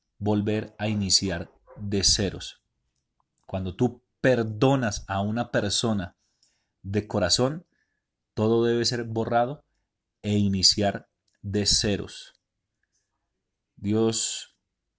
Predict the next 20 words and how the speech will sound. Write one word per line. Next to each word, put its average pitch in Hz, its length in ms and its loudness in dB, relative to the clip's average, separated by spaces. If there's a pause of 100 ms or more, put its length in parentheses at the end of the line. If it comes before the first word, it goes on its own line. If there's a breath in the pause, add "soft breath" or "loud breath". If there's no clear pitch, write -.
(400)
quiere 113 260 2
bendecir 110 520 0
tu 110 120 0
vida, 127 380 0
Dios 101 160 -4
quiere 107 200 -4
bendecir 107 420 -4
tu 107 100 -6
matrimonio, 107 680 -2 (1300)
pero 95 580 -2 (140)
la 98 160 -6
falta 104 280 -2
de 117 80 0
perdón 98 400 -4
es 101 140 -6
un, 113 440 -4 (560)
es 101 280 -4
un 135 300 0
impedimento 120 1120 -2
bastante 113 1120 0